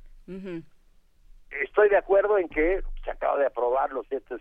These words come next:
Speaker 2: siete mil millones de pesos, que nos parece un exceso, pero sinceramente se puede reducir y ahí no está el problema.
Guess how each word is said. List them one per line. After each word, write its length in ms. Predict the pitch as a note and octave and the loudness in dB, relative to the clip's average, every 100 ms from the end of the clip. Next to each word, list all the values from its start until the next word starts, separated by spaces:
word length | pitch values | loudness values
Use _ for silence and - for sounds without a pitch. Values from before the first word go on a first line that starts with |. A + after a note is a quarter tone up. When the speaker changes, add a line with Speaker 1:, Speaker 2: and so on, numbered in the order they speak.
| - | -8
Speaker 2:
siete 280 | A2 - G#2+ | -8 -6 -8
mil 160 | B2 A#2+ | -10 -8
millones 300 | A#2 A#2+ A#2 | -8 -6 -8
de 80 | |
pesos, 380 | B2 C3+ B2+ E3 _ _ _ - | -4 -4 -2 -8 _ _ _ -10
que 80 | G2+ | -8
nos 140 | - | -8
parece 300 | - G2+ G#2+ | -4 -4 -4
un 100 | A#2+ | -8
exceso, 460 | A#2 B2 A#2+ E3+ F#3 _ _ _ _ - | -4 -2 -2 -2 -4 _ _ _ _ -2
pero 340 | C#3+ F3+ - - - - - - | 2 2 2 -6 -20 -20 -20 -20
sinceramente 640 | B2+ - G#3 E3 E3 - - | -6 0 0 0 -4 -8 -12
se 80 | F3+ | -2
puede 200 | A#3 C4+ | 2 4
reducir 480 | A3+ D3+ - D#3+ - - D3 | 2 0 -2 -6 -6 -12 -2
y 60 | D#3 | 0
ahí 160 | F3 | 0
no 200 | D4+ C#4+ | 0 0
está 200 | - G#3 | 0 -4
el 80 | - | -6
problema. 640 | - G#2+ A#2+ A#3 G3+ F#2+ | -6 -4 0 -2 -2 -6